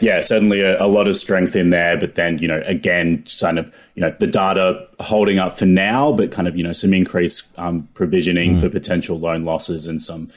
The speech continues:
Speaker 1: some concern about the outlook coming through. But yeah, all in all, quite a,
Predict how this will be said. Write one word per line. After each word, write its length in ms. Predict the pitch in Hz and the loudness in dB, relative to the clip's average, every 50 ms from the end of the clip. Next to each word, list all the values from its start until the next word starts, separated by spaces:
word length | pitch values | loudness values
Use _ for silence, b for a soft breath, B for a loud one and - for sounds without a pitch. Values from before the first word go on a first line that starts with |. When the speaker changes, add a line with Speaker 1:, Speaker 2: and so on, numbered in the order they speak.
| B B B | B B B
Speaker 1:
some 320 | - - - 107 107 107 | -6 -2 0 2 2 2
concern 440 | - 120 104 92 - 101 95 90 90 | 2 2 0 0 2 0 2 2 2
about 320 | 90 76 87 82 80 80 - | 2 0 0 0 -2 -2 -2
the 140 | 85 82 | -2 -2
outlook 400 | 80 80 - - 90 85 80 - | -2 -2 -2 -2 -2 -2 -2 -4
coming 320 | - - 87 82 82 80 73 | -8 -10 -8 -8 -8 -8 -12
through. 380 | - - - 85 90 110 135 | -14 -10 -6 0 2 2 4
But 160 | 127 117 92 95 | 4 2 0 0
yeah, 180 | 98 85 85 | 0 0 0
all 200 | - 95 95 95 | 0 2 2 2
in 100 | 92 90 | 2 2
all, 220 | 87 87 87 82 80 | 2 2 0 0 -2
quite 260 | - - 85 82 85 | -2 -2 -2 0 0
a, 180 | 85 80 78 | 0 -2 -2